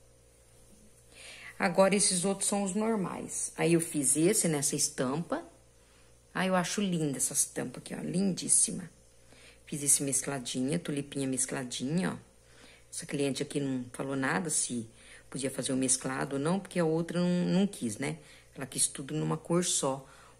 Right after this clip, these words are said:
Uma outra encomenda que eu fiz. Esse eu fiz nessa cor. Ai, que lindo, gente. Essa cor aqui é muito linda. Ó. Tem um vídeo de comprinhas, tá, gente? Dessas linhas aí, ó.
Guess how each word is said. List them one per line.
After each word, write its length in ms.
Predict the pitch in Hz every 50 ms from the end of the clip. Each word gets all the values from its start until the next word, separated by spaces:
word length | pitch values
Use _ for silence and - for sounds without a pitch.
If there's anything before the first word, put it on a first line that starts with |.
| -
Uma 160 | - 147 143
outra 720 | 139 131 131 139 135 135 - 147 147 143 135 131 131 123 120 120 117 - _ _ - -
encomenda 480 | - 143 - - 135 135 131 131 131 135
que 140 | 135 - 165
eu 60 | 160
fiz. 640 | 156 - - - - 107 - - - - - - - - - - - - - - - - - - - - - - - - - - - - - - - - - - - - - - - - - - - - - - - - - - - - - - - - - - _ _ - -
Esse 260 | 151 147 - - -
eu 60 | -
fiz 220 | - - 143 -
nessa 280 | 143 135 131 - - 147
cor. 380 | - - - - 131 139 147 165 -
Ai, 160 | 147 156 165 170
que 100 | - 185
lindo, 340 | 160 156 147 143 135 127 127
gente. 340 | 127 - - - - 151 -
Essa 160 | - - 175
cor 140 | - - 165
aqui 160 | 165 - 175
é 20 |
muito 300 | 170 165 160 160 160 -
linda. 340 | - - 127 - - - - - - - - - - - - _ _ - - _ - - - - - - - _ - -
Ó. 100 | 143 135 120 117 - - - - - - - - - - - - - _ _ - - - - - _ - _ _ - - - - - - - -
Tem 180 | - 220 233 262
um 40 | 240
vídeo 240 | 208 240 214 220 214
de 120 | 202 220
comprinhas, 520 | - 269 285 285 - 269 254 247 240 240
tá, 140 | - 262 262 247
gente? 280 | 180 170 143 - -
Dessas 340 | - 165 165 - 180 165 139
linhas 320 | 147 147 156 151 147 139
aí, 120 | 135 127 123
ó. 80 | 113